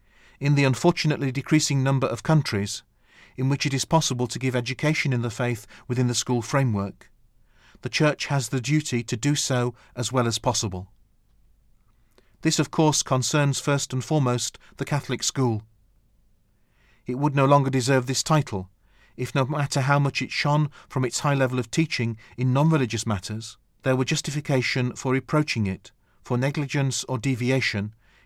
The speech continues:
in strictly religious education. Let it not be said that such education will always be given implicitly and indirectly.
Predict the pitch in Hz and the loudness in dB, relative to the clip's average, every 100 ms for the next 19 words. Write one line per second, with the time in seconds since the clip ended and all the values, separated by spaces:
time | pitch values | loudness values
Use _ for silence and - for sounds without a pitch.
0 | - 120 - - 139 - 131 120 120 113 | -6 -4 -2 -2 -4 -2 -2 0 -2 -2
1 | 113 - 110 117 117 110 - 107 - _ | -4 -6 -8 -8 -6 -6 -6 -12 -18 _
2 | _ _ _ _ _ _ _ _ _ _ | _ _ _ _ _ _ _ _ _ _
3 | - - 170 165 - 151 - 151 123 131 | -16 -6 -2 0 0 0 2 2 2 -4
4 | - 165 - 127 135 - 131 - 123 123 | -2 -4 -4 -8 -8 -4 -4 -2 -6 -10
5 | _ - _ 135 135 147 147 - 131 139 | _ -20 _ -4 0 2 0 -2 -2 -2
6 | 131 127 123 - 147 151 - 135 131 - | -2 -4 -6 -4 -2 -4 -4 -4 -4 -4
7 | 123 127 131 117 113 113 - 104 98 | -6 -2 0 0 0 -2 -4 -8 -8